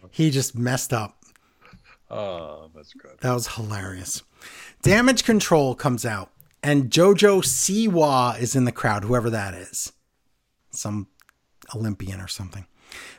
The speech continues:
Speaker 1: Bayley talks about how great they are. And Raquel comes out and she says,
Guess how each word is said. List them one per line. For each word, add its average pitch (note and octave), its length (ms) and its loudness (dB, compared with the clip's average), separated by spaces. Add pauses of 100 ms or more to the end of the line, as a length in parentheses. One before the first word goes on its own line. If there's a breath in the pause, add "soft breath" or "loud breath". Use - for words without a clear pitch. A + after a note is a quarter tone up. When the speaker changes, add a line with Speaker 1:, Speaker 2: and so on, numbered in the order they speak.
(140 loud breath)
Speaker 1:
Bayley G3+ 640 6 (160)
talks F3 340 2
about D3+ 220 2
how C3 160 6
great A2+ 380 -4
they A2 120 -2
are. B2+ 400 -2 (920)
And B2 640 0
Raquel C3+ 540 2
comes D3 300 2
out A#2 300 -2 (280 loud breath)
and C#3+ 120 -2
she - 120 0
says, D3+ 300 0